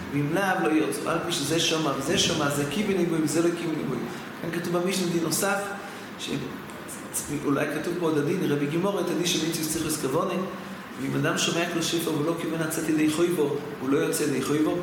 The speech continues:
אז לכן היו שני אדם, שניהם עברו מאחורי בית הכנסת, זה כיווני בו, וזה לא כיווני בו, אז זה שכיווני בו יוצא, זה שלא כיווני בו לא יוצא, עבור בראשונים, שם הירושלמי,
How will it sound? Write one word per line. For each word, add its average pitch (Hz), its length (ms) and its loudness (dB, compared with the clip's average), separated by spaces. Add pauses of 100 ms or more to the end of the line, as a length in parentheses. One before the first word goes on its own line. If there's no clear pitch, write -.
(500)
אז 123 120 -6
לכן 196 300 0
היו 175 180 2
שני 170 340 2
אדם, 185 320 0
שניהם 175 320 -2
עברו 147 260 0
מאחורי 175 300 0
בית 170 200 4
הכנסת, 190 380 0
זה 175 200 2
כיווני 180 380 0
בו, 165 100 2 (140)
וזה 156 220 2
לא 170 140 2
כיווני 175 360 0
בו, 175 120 4 (560)
אז - 100 -2
זה 190 100 2
שכיווני 180 400 2
בו 165 80 2
יוצא, 175 260 4
זה 165 100 2
שלא 160 280 2
כיווני 175 200 2
בו 165 120 2
לא 160 60 2
יוצא, 175 300 2 (300)
עבור 165 140 0
בראשונים, 180 680 0 (280)
שם 165 200 0
הירושלמי, 165 600 2